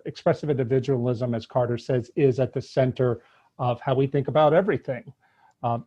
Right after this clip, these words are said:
in a situation like that, in a con-, cultural condition such as ours, the body and all of its travails is an obstacle to liberty. That's how it's perceived.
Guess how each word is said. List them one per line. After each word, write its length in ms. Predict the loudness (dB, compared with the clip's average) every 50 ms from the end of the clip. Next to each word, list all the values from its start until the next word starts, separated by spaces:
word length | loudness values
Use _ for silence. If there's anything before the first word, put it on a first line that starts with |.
| _ _
in 340 | -4 -2 0 0 0 -2 -4 -6
a 80 | -10 -12
situation 720 | -8 -8 -8 -6 -6 -4 -2 0 0 0 -2 -4 -6 -6 -4
like 240 | -4 -4 -4 -2 0
that, 220 | 2 4 4 4
in 140 | 2 -2 -4
a 40 | -6 -10 _ _ -8
con-, 160 | -6 -6 -6 -6 _ _
cultural 360 | 0 0 0 0 -2 -4 -4
condition 580 | -4 -4 -2 -2 -2 -4 -4 -8 -10 -10 -10 -14 _
such 300 | -12 -8 -8 -8 -6 -8
as 140 | -6 -2 2
ours, 480 | 4 4 4 4 2 0 -2 -6 -12 _ _ _ _ _ _ _ _ _ _ _ _
the 60 | -10 -6
body 580 | 0 2 4 4 6 4 2 0 -2 -4 -8 -12 _ -6
and 360 | -4 -4 -4 -4 -4 -6 -8 -8 -6
all 280 | -4 -2 0 0 -2
of 100 | -2 -4
its 220 | -4 -6 -6 -8 -14
travails 920 | -10 -6 -6 -4 0 0 2 4 4 2 2 0 -4 -8 -12 -18 -20 -20 _ _ _
is 360 | -6 -4 -4 -4 -6 -10 -14 -8 -4
an 160 | -4 -4 -2 -2
obstacle 760 | 2 2 4 2 2 0 -6 -8 -6 -6 -6 -6 -6 -8 -10
to 180 | -12 -8 -6 -6
liberty. 540 | 0 0 2 2 2 0 0 -2 -8 -10 -4
That's 220 | -2 -2 -2 0 2
how 180 | 2 2 2
it's 140 | 0 -2 -6
perceived. 640 | -10 -14 -14 -8 -2 0 2 2 2 0 -4 -8